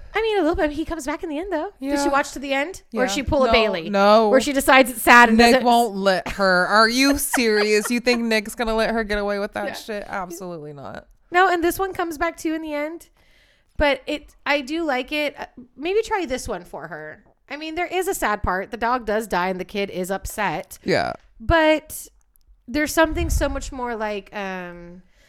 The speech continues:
Speaker 1: like, you know how, like, live action Addams Family is always better than cartoon Addams Family?
Speaker 2: Sure,
Speaker 1: It just
Speaker 2: sure, sure,
Speaker 1: feels
Speaker 2: sure.
Speaker 1: more fun,
Speaker 2: Yeah,
Speaker 1: live action.
Speaker 2: no, I got you. I got you.
Speaker 1: So there you, I just couldn't believe it 'cause I'd never seen it, never heard of it. And
Speaker 2: No.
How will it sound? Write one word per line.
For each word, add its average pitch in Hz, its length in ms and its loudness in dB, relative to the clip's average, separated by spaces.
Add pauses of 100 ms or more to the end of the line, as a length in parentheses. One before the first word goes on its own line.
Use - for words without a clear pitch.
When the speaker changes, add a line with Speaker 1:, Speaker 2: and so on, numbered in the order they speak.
(140)
Speaker 1:
like, 247 140 -6
you 311 80 -2
know 330 80 0
how, 320 100 0
like, 269 200 0
live 220 280 2
action 214 460 -2
Addams 202 380 -2
Family 196 300 -6
is 190 80 -6
always 185 220 -4
better 190 160 -6
than 180 120 -10
cartoon 175 480 -12
Addams 165 360 -10
Family? 170 400 -10
Speaker 2:
Sure, 339 140 6
Speaker 1:
It 208 60 2
just 339 140 -4
Speaker 2:
sure, 294 200 0
sure, 302 200 2
Speaker 1:
feels 294 120 0
Speaker 2:
sure. - 200 -6
Speaker 1:
more 226 520 0
fun, 170 440 0 (140)
Speaker 2:
Yeah, 359 240 2
Speaker 1:
live 262 80 0
action. 233 300 -4
Speaker 2:
no, 202 100 -8
I 285 80 -6
got 240 320 -12
you. 226 140 -12 (120)
I 320 120 -8
got - 320 -10
you. 214 140 -10 (140)
Speaker 1:
So 285 220 -4
there 302 140 -4
you, 302 140 -6
I 269 100 0
just 320 140 -10
couldn't 277 180 -8
believe 247 240 -6
it - 60 -10
'cause - 100 -10
I'd 220 100 -2
never 220 180 -6
seen 247 260 -8
it, 269 180 -6
never 185 200 -4
heard 233 260 -2
of 233 100 -4
it. 277 160 0 (260)
And 180 100 0
Speaker 2:
No. 170 440 6